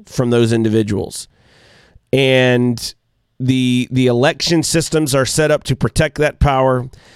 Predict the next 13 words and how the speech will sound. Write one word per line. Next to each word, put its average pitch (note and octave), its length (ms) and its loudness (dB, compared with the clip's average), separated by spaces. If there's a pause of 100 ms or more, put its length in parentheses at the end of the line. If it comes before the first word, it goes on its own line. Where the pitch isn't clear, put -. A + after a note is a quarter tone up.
(160)
Their C#3 140 2
decision-making C#3 1080 -2 (320)
is C3+ 180 0
protected. - 680 -2 (420)
They C#3 160 0
make D#3 580 0 (320)
choices, C3+ 840 0 (240)
even F#3+ 400 0
though F#3 260 4
the D3 220 0
public D#3+ 580 0
may D3 280 2
be C#3 240 0